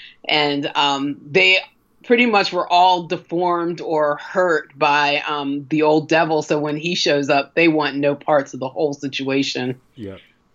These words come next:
Speaker 2: And, uh, yeah, and so I thought, I thought that was funny too, though. They're like, "Oh no, I'm gonna go guard this wall, and I'm gonna go here," and they, you know, and, uh, it, it was, it was, uh, I, I thought it was really funny. And then, and then that gets us into the,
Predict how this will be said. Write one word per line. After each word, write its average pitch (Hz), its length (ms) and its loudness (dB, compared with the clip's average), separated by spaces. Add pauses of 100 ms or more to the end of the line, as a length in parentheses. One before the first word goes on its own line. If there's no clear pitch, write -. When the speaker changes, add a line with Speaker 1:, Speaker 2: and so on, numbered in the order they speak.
(340)
Speaker 2:
And, 120 180 -10
uh, 117 100 -12
yeah, 151 240 0
and 127 120 -8
so 151 120 -4
I 151 120 -2
thought, 185 200 -2
I 151 100 -2
thought 180 200 -4
that 156 100 -2
was 135 140 -10
funny 123 280 -8
too, 120 220 -8
though. 101 180 -10
They're 107 100 -12
like, 117 140 -10
"Oh 185 320 2
no, 175 160 0
I'm 170 120 2
gonna 180 180 -2
go 165 160 0
guard 160 440 0
this 151 280 -4
wall, 139 600 0
and 117 200 -10
I'm 165 160 -6
gonna 160 160 -6
go 143 220 -2
here," 151 500 -4
and 107 180 -12 (400)
they, 131 260 -6
you 135 80 -4
know, 123 240 -8 (420)
and, 131 240 -8
uh, 120 260 -8
it, 135 80 -10 (140)
it 123 140 -16
was, 120 200 -10
it 120 240 -10
was, 117 300 -14
uh, 113 260 -10 (120)
I, 135 120 -6 (160)
I 160 40 -4
thought 156 160 -2
it 127 40 -6
was 113 120 -10
really 117 200 -8
funny. 95 400 -18 (260)
And 120 180 -12
then, 131 200 -6
and 135 260 -10
then 190 140 -4
that 185 180 -8
gets 185 200 -10
us 180 180 -8
into 180 220 -8
the, 156 160 -8